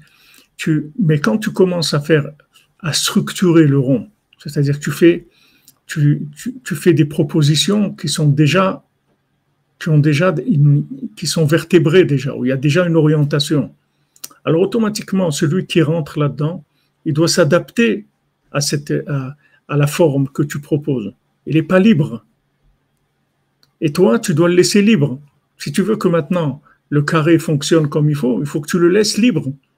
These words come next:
de chercher, de vouloir, d'aimer. Et à ce moment-là, ça marche. Pour ça, il faut que, que,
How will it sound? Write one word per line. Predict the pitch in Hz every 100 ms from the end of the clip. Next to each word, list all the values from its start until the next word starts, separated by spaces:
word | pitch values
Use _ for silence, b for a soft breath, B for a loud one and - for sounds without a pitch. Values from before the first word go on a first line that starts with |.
| -
de | 147
chercher, | - - - - 147 _ _ _ _ _ _ _
de | 147
vouloir, | 139 170 202 220 160 - - _ 139
d'aimer. | 135 185 208 202 131 - _ _ _ _ _
Et | 131
à | 143
ce | -
moment-là, | 143 143 196
ça | 214
marche. | 233 220 208 - - _ - - _ _ _ _ _ _ _ _ _ _ _ _ -
Pour | -
ça, | - 208
il |
faut | 214 214
que, | 208
que, | 190 - 175 165